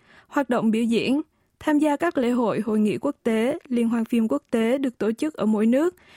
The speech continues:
tăng cường giao lưu nhân lực, hợp tác ở lĩnh vực điện ảnh, chia sẻ thông tin và kinh nghiệm về bảo vệ di sản văn hóa. Đặc biệt, Bộ trưởng hai nước quyết định tổ chức lễ hội ở nước đối phương để kỷ niệm ba mươi năm thiết lập quan hệ ngoại giao,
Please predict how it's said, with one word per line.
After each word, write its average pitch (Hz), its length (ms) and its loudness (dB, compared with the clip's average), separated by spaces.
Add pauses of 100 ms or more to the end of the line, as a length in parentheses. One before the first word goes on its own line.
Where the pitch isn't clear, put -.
(240)
tăng 302 160 2
cường 254 240 2
giao 247 160 0
lưu 247 180 2
nhân 240 240 2
lực, 233 200 0 (260)
hợp - 280 -4
tác 339 180 0
ở 233 140 -2
lĩnh 226 240 0
vực 233 160 -2
điện 202 200 -2
ảnh, 202 280 -2 (360)
chia 302 140 2
sẻ 247 180 0
thông 262 220 0
tin 254 240 0
và 226 100 0
kinh 233 220 0
nghiệm 202 260 0
về 202 160 -2
bảo 208 260 -2
vệ 202 180 -2
di 214 180 0
sản - 240 -4
văn 220 140 0
hóa. 220 380 0 (800)
Đặc 277 180 0
biệt, 262 200 0 (120)
Bộ 254 160 4
trưởng 254 200 0
hai 294 180 2
nước 302 200 0
quyết 359 180 0
định 220 220 0
tổ 226 160 -2
chức 320 240 -4
lễ 233 100 0
hội 240 240 -2
ở 220 100 0
nước 254 220 -2
đối 233 160 0
phương 269 340 2 (140)
để 247 140 0
kỷ 262 160 0
niệm 226 260 2
ba 233 100 0
mươi 233 160 2
năm 233 220 0
thiết 294 200 -4
lập 240 220 -2
quan 214 200 0
hệ 208 140 -2
ngoại 196 200 -2
giao, 240 320 0